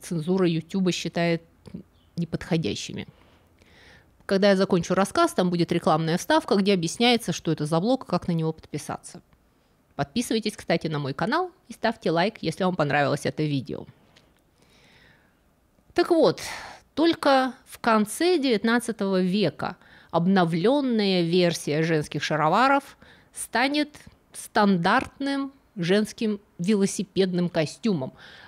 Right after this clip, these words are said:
во времена повального увлечения велосипедами в тысяча восемьсот девяностых годах. Девушки начнут носить укороченные шаровары без юбки для занятий разными видами спорта.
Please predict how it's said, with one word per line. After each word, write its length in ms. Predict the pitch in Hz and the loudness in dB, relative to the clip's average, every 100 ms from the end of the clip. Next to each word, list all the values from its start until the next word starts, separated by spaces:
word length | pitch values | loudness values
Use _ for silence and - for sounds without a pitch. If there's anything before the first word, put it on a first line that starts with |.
| - | -4
во 100 | 196 | 0
времена 480 | 180 208 190 190 226 | 2 2 2 2 2
повального 600 | 233 190 185 202 196 175 | 2 2 4 4 2 2
увлечения 580 | 175 165 170 202 175 170 | 0 0 0 0 0 0
велосипедами 720 | 175 170 185 - 175 147 147 | 0 0 -4 -2 -2 -2 -4
в 100 | - | -6
тысяча 220 | 151 - | -8 -4
восемьсот 400 | 151 151 147 147 | -4 -6 -6 -6
девяностых 500 | 156 156 143 - 147 | -4 -4 -6 -8 -6
годах. 420 | 151 151 - - - - _ _ _ _ _ | -4 -4 -4 -8 -20 -20 _ _ _ _ _
Девушки 460 | 165 311 330 - 294 | -2 2 2 0 -2
начнут 500 | 220 185 - 240 226 | 0 -2 -2 -4 -2
носить 500 | 170 - 269 285 - - _ _ | -2 0 -2 -2 -10 -20 _ _
укороченные 600 | - 202 196 - 165 160 | -2 2 2 0 -4 -4
шаровары 680 | - 165 156 180 269 320 320 | -2 0 2 4 2 2 -2
без 280 | 180 180 160 | -2 2 2
юбки 560 | 156 165 156 - 294 330 - _ _ _ _ _ | 0 -4 -4 -6 -6 -6 -10 _ _ _ _ _
для 240 | 170 285 | -2 0
занятий 440 | 349 269 262 - 214 | 0 0 -2 0 2
разными 360 | 214 220 214 | 2 0 -2
видами 320 | 175 165 160 | -2 -4 -4
спорта. 480 | 165 - 151 - - | -6 -6 -8 -6 -16